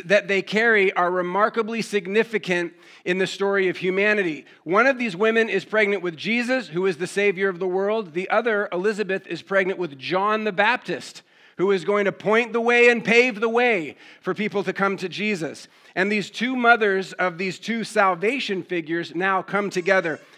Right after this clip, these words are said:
and they are proclaiming the good news of the kingdom. That's what they're doing. And the drama of the moment comes to a climax when Mary begins to sing this song. And the question I want us to consider this morning is simply this.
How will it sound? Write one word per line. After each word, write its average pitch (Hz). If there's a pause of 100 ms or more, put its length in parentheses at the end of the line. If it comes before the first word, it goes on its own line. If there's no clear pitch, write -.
and 180
they 196
are 170
proclaiming 214
the 208
good 208
news 226
of 208
the 208
kingdom. 214 (140)
That's -
what 202
they're 226
doing. 277 (840)
And 208
the 202
drama 277
of 214
the 220
moment 240
comes 247
to 220
a 208
climax 208
when 202
Mary 220
begins 208
to 202
sing 220
this 190
song. 208
And 175
the 180
question 262
I 214
want 214
us 208
to 190 (160)
consider 240
this 196
morning 202
is 185
simply 196
this. 202